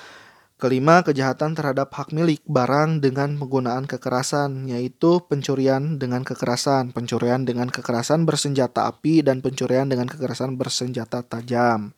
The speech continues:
Terus ada lagi kejahatan, kejahatan terhadap hak milik barang, yaitu pencurian, pencurian dengan pemberatan yang pelaksanaannya disertai keadaan yang memberatkan. Misalnya, barang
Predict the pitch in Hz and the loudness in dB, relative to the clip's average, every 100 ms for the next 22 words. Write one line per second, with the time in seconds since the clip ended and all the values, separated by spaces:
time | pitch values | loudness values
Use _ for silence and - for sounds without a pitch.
0 | _ - - - - - - - 143 143 | _ -20 -20 -18 -18 -20 -6 2 4 4
1 | 139 131 131 185 185 156 135 131 139 143 | 4 4 4 2 4 2 4 4 4 2
2 | _ _ _ _ 156 143 151 147 139 131 | _ _ _ _ 2 2 0 2 2 2
3 | 139 - 156 143 127 131 131 127 139 - | 0 4 2 2 -4 -4 -4 0 -2 -2
4 | 151 - - 143 135 - 143 131 147 143 | -2 -2 -2 -6 -6 -4 -2 4 4 4
5 | 123 120 - 127 123 156 139 131 131 135 | 2 -6 -8 -6 0 0 0 -2 4 8
6 | 143 139 120 120 123 123 127 135 127 127 | 8 8 4 -6 -4 -2 -2 -2 -2 -2
7 | 127 131 123 123 - 139 151 165 - - | -4 -4 -2 -4 4 6 6 4 -6 -20
8 | - - - - - _ _ _ _ 139 | -20 -20 -20 -20 -20 _ _ _ _ 2
9 | 135 135 135 135 135 131 139 131 143 135 | 6 6 4 0 -6 -4 -4 -2 -2 -2
10 | 135 170 156 143 - 143 135 147 147 135 | 0 -2 -2 -4 -4 -4 0 0 2 0
11 | 135 127 147 156 143 151 143 139 135 131 | 0 2 0 0 0 -2 -2 -2 0 -2
12 | - 156 139 127 131 123 123 139 165 165 | -2 0 0 0 -6 -4 -2 0 0 2
13 | 143 131 | 2 2